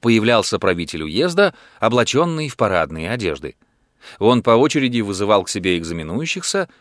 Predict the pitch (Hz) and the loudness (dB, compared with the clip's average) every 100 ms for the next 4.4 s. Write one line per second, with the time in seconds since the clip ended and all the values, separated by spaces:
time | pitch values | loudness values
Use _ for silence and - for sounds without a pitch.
0 | _ 139 135 - 127 113 85 71 - 71 | _ 0 0 2 2 2 2 -2 -10 -12
1 | 78 - - - - _ - 117 117 127 | -10 -8 -8 -10 -18 _ -4 0 2 4
2 | 190 147 117 - - 139 185 - 113 120 | 4 2 0 -2 -6 -4 -4 -6 -2 -2
3 | 95 98 92 82 - 80 71 76 - - | 0 -4 -4 -6 -4 -6 -6 -10 -10 -8
4 | 175 156 92 104 | -8 -8 -12 -18